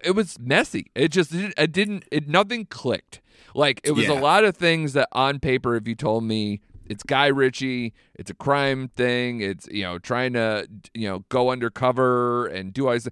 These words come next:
Speaker 1: I'd be like, "Yeah, that sounds great." None of it
Speaker 2: Nope.
Speaker 1: clicked. None of it
Speaker 2: Yeah,
Speaker 1: clicked
Speaker 2: you're
Speaker 1: for me.
Speaker 2: right.
Speaker 1: So to me, this movie is like a two, two point two five at best, you know, somewhere, like, I, I, it was lifeless. I could, I would not watch it again.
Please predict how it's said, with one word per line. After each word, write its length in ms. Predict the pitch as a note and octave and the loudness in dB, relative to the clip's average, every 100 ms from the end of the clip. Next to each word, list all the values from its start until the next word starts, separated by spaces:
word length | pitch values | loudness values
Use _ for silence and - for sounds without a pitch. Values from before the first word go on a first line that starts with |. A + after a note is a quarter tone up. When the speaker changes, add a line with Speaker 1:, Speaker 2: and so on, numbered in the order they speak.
| - - | -6 -2
Speaker 1:
I'd 120 | C#3 | 2
be 100 | D3+ | 2
like, 160 | C#3 - | 0 -2
"Yeah, 280 | - A#3+ C4 | 0 2 4
that 120 | G3 G#3 | 2 2
sounds 260 | B3 F#3+ | 0 0
great." 320 | - A3 A3+ - _ _ _ _ _ - | 0 2 2 -4 _ _ _ _ _ -12
None 280 | F2 C#3 D#3+ | -4 2 2
of 80 | D3+ | 2
it 120 | B2 | 0
Speaker 2:
Nope. 100 | F#2 | 0
Speaker 1:
clicked. 280 | E2+ - - _ _ _ - | -2 -4 -14 _ _ _ -2
None 180 | C3 D3 | 0 2
of 60 | |
it 80 | C#3+ | 0
Speaker 2:
Yeah, 60 | - | 0
Speaker 1:
clicked 180 | B2+ C3 | 0 2
Speaker 2:
you're 100 | C#3 | 2
Speaker 1:
for 80 | |
me. 80 | A2+ | 2
Speaker 2:
right. 80 | - - _ _ - | -4 -10 _ _ -4
Speaker 1:
So 260 | - C#3 | 0 0
to 160 | A#2+ C3 | 0 -4
me, 300 | C#3+ F3 C#3 | 0 0 0
this 260 | G#2+ C3+ | 0 0
movie 300 | C#3 C3 A#2+ | 2 0 0
is 180 | G2 F#2+ | -2 -4
like 300 | E2+ D#2+ - _ _ _ | -6 -8 -12 _ _ _
a 220 | D2+ C2+ | -14 -14
two, 1120 | - - - F#2 F#2+ F#2+ F#2 F#2 F#2 F#2+ F#2 - _ _ _ _ _ - | -16 -18 -8 -4 -2 -2 -2 -4 -4 -4 -6 -8 _ _ _ _ _ -10
two 200 | G2+ F#2 | -8 -8
point 420 | G2 F#2 F2 - _ _ _ _ | -8 -8 -8 -10 _ _ _ _
two 240 | - G2 | -8 -8
five 440 | F2+ F2+ F2 F#2 F2+ | -8 -6 -4 -4 -4
at 160 | E2 - | -8 -8
best, 460 | F2 F2+ - - | -6 -6 -8 -10
you 80 | G2 | -10
know, 80 | F#2 | -8
somewhere, 480 | F2+ F#2+ F#2+ F#2 F2 | -8 -8 -6 -6 -6
like, 180 | G2 F#2 | -6 -4
I, 160 | G2+ G#2+ | -4 -4
I, 280 | - A2 G#2 - - - | -4 -2 -2 -6 -6 0
it 80 | |
was 240 | F3 G3 D3+ | 2 2 0
lifeless. 560 | D3+ B3+ - G3+ - | -2 -2 0 -2 -2
I 100 | A#2 | -4
could, 200 | A#2 D#3+ - | -2 -2 0
I 100 | C3 | 0
would 220 | C3+ C#3+ | 0 -2
not 300 | C3 C#3+ B2 | -2 -2 0
watch 260 | C3 B2+ C3 | 0 0 -4
it 80 | |
again. 300 | A2 A2 A#2 | -6 -6 -8